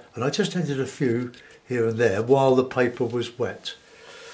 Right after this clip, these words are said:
It's critical. And while it was wet, I, I, did, I put the background in, so I got all this nice diffuse blue, blueness. And as it, as it dried,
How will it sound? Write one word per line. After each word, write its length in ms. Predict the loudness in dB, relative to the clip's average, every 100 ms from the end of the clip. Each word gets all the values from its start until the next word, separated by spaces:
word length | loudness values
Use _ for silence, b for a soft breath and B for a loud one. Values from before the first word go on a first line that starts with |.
| B
It's 80 | B
critical. 400 | -2 -2 2 2
And 120 | 4
while 220 | 6 6 6
it 180 | 6
was 240 | 2 0 2
wet, 200 | 0 2
I, 300 | 0 -2 -6
I, 60 |
did, 160 | -4 -2
I 100 | -2
put 200 | 0 -2
the 40 |
background 460 | 0 -4 -2 -4 0
in, 160 | -2 -2
so 200 | -2 -2
I 40 |
got 80 | -2
all 100 | -2
this 180 | -2 0
nice 180 | -4
diffuse 720 | -2 -6 0 -2 -2 -6 -10 -14 B B B B B B B _
blue, 460 | 2 2 2 -4 -10 _ -4
blueness. 680 | -2 -2 -4 -4 -6 -8 B B B B B -2
And 140 | 2
as 180 | 2 2
it, 240 | 0 -2 -14 -6
as 200 | -2 0
it 160 | -2
dried, 480 | 4 2 4 2 0